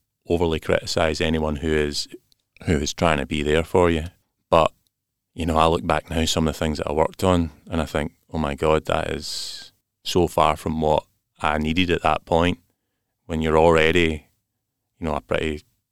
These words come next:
pretty damn good golfer. And even, even in the amateur days as well, it's not just on tour. Some of the information was just,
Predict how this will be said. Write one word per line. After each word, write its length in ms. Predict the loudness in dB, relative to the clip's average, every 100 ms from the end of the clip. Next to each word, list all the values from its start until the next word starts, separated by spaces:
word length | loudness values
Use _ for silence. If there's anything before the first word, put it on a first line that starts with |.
| _ _ _ -6
pretty 220 | -6 -2
damn 240 | -4 -4
good 160 | -4 -4
golfer. 500 | -2 -2 -2 -2 -2
And 220 | -6 -10 -16 _ _ _ _ _ _ _
even, 320 | -2 0 0 0
even 240 | 0 2 2
in 140 | 2
the 80 | 2
amateur 380 | 2 0 -2 0
days 260 | 2 2
as 160 | -2 0
well, 260 | 2 4
it's 140 | 2 0
not 180 | -2 0
just 240 | -2 -2
on 180 | -2 -2
tour. 380 | 0 2 2 0 -10 _ _ _ _
Some 160 | -4 0
of 60 | 2
the 60 |
information 640 | 0 0 0 0 0 -2 -2
was 160 | -2
just, 600 | 0 -2 -2 -8 -14 -20